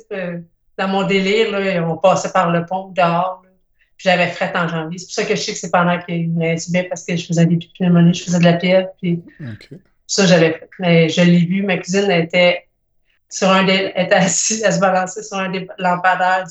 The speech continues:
Speaker 1: du, du pont du fameux bateau. Puis, euh, mais, tu sais,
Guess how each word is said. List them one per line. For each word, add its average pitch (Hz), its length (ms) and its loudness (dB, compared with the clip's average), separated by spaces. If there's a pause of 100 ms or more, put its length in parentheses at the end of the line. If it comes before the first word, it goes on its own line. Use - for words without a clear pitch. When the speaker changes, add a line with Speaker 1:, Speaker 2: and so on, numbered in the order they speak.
Speaker 1:
du, 180 140 -10
du 170 180 -14
pont 180 200 -4
du 170 140 -4 (280)
fameux 175 300 0
bateau. 170 320 0 (1200)
Puis, 180 300 -2
euh, 170 200 0 (260)
mais, 165 360 4
tu 165 80 -10
sais, 180 400 0